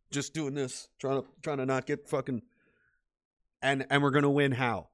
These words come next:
We just wait for them to do shit and then react to it and try to stop them from doing it. We don't intr-, we don't try to impose our own will in any way and try to get our own fucking, our own, uh, demands met.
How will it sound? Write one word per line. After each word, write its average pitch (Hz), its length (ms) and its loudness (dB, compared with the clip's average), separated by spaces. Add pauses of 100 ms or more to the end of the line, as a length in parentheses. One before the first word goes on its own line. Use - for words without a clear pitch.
(1500)
We 151 100 4
just 156 140 0
wait 156 180 2
for 156 80 -6
them 151 140 0
to 131 60 -8
do 143 140 0
shit 127 220 0
and 123 120 0
then 135 100 0
react 127 360 0
to 123 100 2
it 120 40 0
and 104 80 -6
try 131 120 2
to 110 60 -2
stop 123 320 0
them 110 100 -6
from 113 140 -6
doing 117 200 -2
it. 98 80 -10 (160)
We 165 80 4
don't 202 160 4
intr-, 180 400 0
we 165 80 4
don't 196 160 2
try 185 140 2
to 160 120 0
impose 156 360 2
our 131 120 4
own 156 200 2
will 123 240 4
in 117 80 0
any 113 120 0
way 90 300 -10 (1160)
and 131 140 2
try 156 160 4
to 143 60 2
get 143 120 6
our 131 140 4
own 147 180 2
fucking, 123 460 -2
our 117 160 4
own, 135 360 2
uh, 110 200 0
demands 110 480 -2
met. 101 220 -4